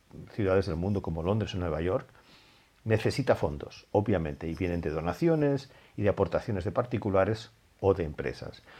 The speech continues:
Pero el objetivo nunca es cuantitativo. Eh, no les pide a estas personas que retribuyan o que devuelvan lo que se les ha ayudado,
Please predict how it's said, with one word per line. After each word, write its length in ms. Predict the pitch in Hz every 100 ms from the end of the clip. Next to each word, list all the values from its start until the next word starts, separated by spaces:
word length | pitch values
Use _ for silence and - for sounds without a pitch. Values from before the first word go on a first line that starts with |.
| - -
Pero 140 | 127
el 80 | 131
objetivo 640 | 127 131 139 147 160 170 - - 117
nunca 340 | 131 120 110
es 100 | 104
cuantitativo. 920 | - 101 107 95 95 123 90 73 71 _ _ _ _ _
Eh, 80 | 107
no 160 | 104 107
les 160 | 98
pide 180 | - 120
a 20 |
estas 180 | 95 107
personas 420 | - 98 95 90
que 120 | - 90
retribuyan 680 | 98 98 101 110 117 101
o 80 | 95
que 120 | 92
devuelvan 560 | 92 92 117 113 92 87
lo 100 | 90
que 80 | 87
se 100 | 95
les 160 | 87
ha 40 | 95
ayudado, 440 | 90 80 71 71